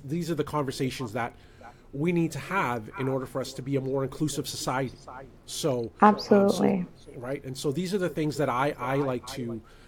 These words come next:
Speaker 1: I like to raise and, and point of, and I'm glad that you, uh, you are putting that out there, especially from a lived experience perspective, is that, is that, you know, I, I don't wanna speak for you, but for me, if I was in this position,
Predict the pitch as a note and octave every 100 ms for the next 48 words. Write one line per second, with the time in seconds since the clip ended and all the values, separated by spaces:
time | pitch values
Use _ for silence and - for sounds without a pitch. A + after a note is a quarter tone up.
0 | - - D3 C#3 C#3 B2+ D3 D#3+ D3 C3
1 | B2 - E3 F3 C3 A#2 B2 B2+ A#2 C3+
2 | D3+ D3+ C3 C3+ D3+ C#3 B2+ A#2 - C#3
3 | B2+ C#3+ D#3+ D#3 E3 D3+ C#3+ B2+ D3 C3
4 | A#2+ - C#3 D3+ C#3 C3 B2 D#3+ D3 -
5 | A#2 A2 - - A2+ A#2+ G#2+ A2 A#2+ A2+
6 | - - - - - - - - - -
7 | - - - - D3 C3 C3 B2+ - -
8 | C#3 D#3+ B2+ - - E3+ E3 D3+ - D#3
9 | - C#3 G#3+ D#3+ C#3 C#3 C#3 - D3 D3+
10 | A3 E3+ C#3+ C#3+ D#3 D3 C#3+ C3 - A#2+
11 | E3 -